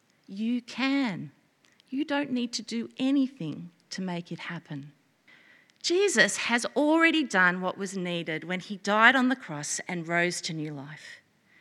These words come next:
We can trust his promise that he will come back again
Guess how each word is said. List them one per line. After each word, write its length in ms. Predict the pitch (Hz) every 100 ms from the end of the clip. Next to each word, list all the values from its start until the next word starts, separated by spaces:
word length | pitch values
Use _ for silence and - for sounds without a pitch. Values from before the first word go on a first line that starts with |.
| _ 262
We 120 | 294
can 200 | 311 311
trust 460 | - 339 415 -
his 180 | 403 -
promise 380 | - 208 208 -
that 120 | 240
he 140 | 226 262
will 140 | 254
come 340 | - 233 233
back 180 | 233 233
again 500 | 240 190 160 135 135